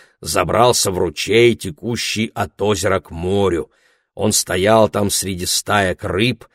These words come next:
сердито вглядывался в прозрачную воду, доходившую ему до колен, и держал наготове трезубец. Мы с Теодором и Лесли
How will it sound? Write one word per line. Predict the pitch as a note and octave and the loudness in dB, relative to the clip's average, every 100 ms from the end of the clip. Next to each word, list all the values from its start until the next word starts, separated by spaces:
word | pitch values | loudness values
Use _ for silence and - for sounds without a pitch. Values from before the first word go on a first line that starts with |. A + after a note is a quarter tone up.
| _ _ - | _ _ -8
сердито | - G#2 F#2 E2 A#2 G2+ | -4 -2 -2 -2 -2 -2
вглядывался | E2 D2+ E2+ G#2 F#2+ F#2 - F#2+ | -2 -2 2 2 2 -2 -4 -6
в | |
прозрачную | - G#2 E2+ F#2+ G#2 - E2+ F2+ | -2 -2 0 0 0 -2 -4 -2
воду, | D#2 G#2+ F#2 F2+ | 2 4 4 0
доходившую | F2 - F2+ G#2 F#2+ - F#2 E2+ | -2 -4 -4 -4 -6 -6 -6 -4
ему | F#2+ F#2+ | -2 -2
до | D#2 | -4
колен, | D#2 C#2+ D2 C3 C3 - _ _ _ | -6 -4 4 4 4 -2 _ _ _
и | G#2 G2+ | -2 2
держал | A2 F#2 D2 F#2 A#2 A2+ | 2 0 0 4 6 6
наготове | A2 G#2 G2+ G2 G2+ E2+ | 6 4 2 2 2 0
трезубец. | - G2 F#2 A2+ D2 - - - _ _ _ _ - | -2 -2 0 0 -2 -6 -8 -10 _ _ _ _ 2
Мы | D#3+ | 4
с | E3 - | 4 2
Теодором | A2 G2 B2 A2+ G#2 | 0 4 6 6 6
и | - F2 | -2 0
Лесли | G#2+ F3+ - D#3 | 4 4 4 0